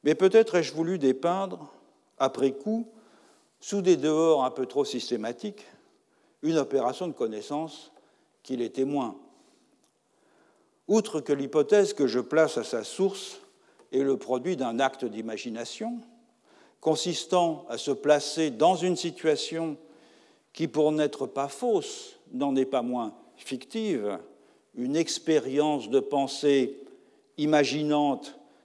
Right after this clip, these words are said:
s'appuyant sur des expériences de vie réelle, les déductions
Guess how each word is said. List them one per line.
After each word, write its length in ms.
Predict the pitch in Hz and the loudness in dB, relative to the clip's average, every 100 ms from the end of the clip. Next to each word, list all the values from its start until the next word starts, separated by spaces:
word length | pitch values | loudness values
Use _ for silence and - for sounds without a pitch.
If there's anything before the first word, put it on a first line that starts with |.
| - | -14
s'appuyant 760 | - 160 156 143 139 147 147 | 2 2 2 -4 -2 0 0
sur 220 | 139 123 | 0 -2
des 220 | 120 117 127 | -2 -4 -4
expériences 1000 | - 131 113 120 123 120 - - - _ _ _ | -6 -6 -4 -4 -4 -6 -6 -10 -14 _ _ _
de 180 | - 120 | -8 -4
vie 420 | 117 117 156 135 - _ _ _ _ | -4 -6 -10 -10 -14 _ _ _ _
réelle, 680 | 110 113 139 226 202 117 98 - - _ _ _ _ _ - | -8 0 2 2 2 -2 -4 -12 -20 _ _ _ _ _ -4
les 140 | 139 | -2
déductions 840 | 165 269 220 - - - 190 127 | 0 0 -2 -6 -10 -6 -4 -4